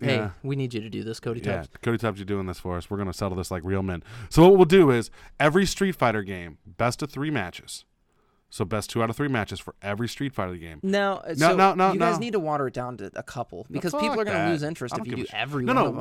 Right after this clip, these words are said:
Speaker 1: 'em.
Speaker 2: like, we're not gonna, we're not gonna broadcast every one as
Speaker 1: Oh,
Speaker 2: well.
Speaker 1: but
Speaker 2: It's
Speaker 1: that's
Speaker 2: gonna
Speaker 1: what you
Speaker 2: be,
Speaker 1: guys are gonna do?
Speaker 2: like, like, we're gonna do every one.
Speaker 1: Highlights?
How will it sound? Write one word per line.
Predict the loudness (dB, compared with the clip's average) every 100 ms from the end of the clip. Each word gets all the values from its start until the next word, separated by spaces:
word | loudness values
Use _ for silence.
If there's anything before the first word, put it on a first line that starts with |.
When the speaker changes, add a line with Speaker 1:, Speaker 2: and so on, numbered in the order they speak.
| -4
Speaker 1:
'em. | 2
Speaker 2:
like, | 4
we're | 4
not | 2
gonna, | 2 0
we're | 2 4
not | 4 2
gonna | -2
broadcast | -2 -2 -2 -2 -4 -6
every | -6 -6 -6
one | -6 -4
as | 2
Speaker 1:
Oh, |
Speaker 2:
well. | 4
Speaker 1:
but | 4 2
Speaker 2:
It's | 2
Speaker 1:
that's | 2
Speaker 2:
gonna | 2
Speaker 1:
what |
you | 2
Speaker 2:
be, | 2
Speaker 1:
guys | 0
are | -2
gonna | -6 -2
do? |
Speaker 2:
like, | 0 0
like, | 0
we're | 0 0
gonna | 0
do |
every | 0 2
one. | 2
Speaker 1:
Highlights? | 0 -2 -10